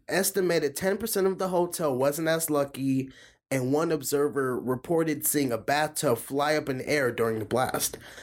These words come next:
After waking up from a coma, Wilson returned to work in nineteen thirteen and remained employed by the hotel until nineteen fifty. This is where Wilson's story should end,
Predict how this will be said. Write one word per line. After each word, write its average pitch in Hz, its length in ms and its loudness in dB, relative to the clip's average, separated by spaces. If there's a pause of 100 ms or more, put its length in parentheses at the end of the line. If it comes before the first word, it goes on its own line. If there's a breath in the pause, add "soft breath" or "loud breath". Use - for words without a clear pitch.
(260 loud breath)
After 160 240 -2
waking 165 300 2
up 147 220 2
from 123 180 2
a - 60 -4
coma, 185 720 2 (140)
Wilson 165 460 2
returned 151 340 2
to 135 60 4
work 127 400 2
in 127 160 4
nineteen 120 380 2
thirteen 104 580 2 (560 loud breath)
and 131 420 0
remained 160 420 2
employed 170 380 0
by 156 100 0
the 139 120 -4
hotel 156 520 2
until 127 220 -2
nineteen 123 340 0
fifty. - 420 2 (1400)
This 214 200 4
is 202 140 -10
where 175 160 2
Wilson's 160 400 0
story 123 260 4
should 214 460 0
end, 131 460 0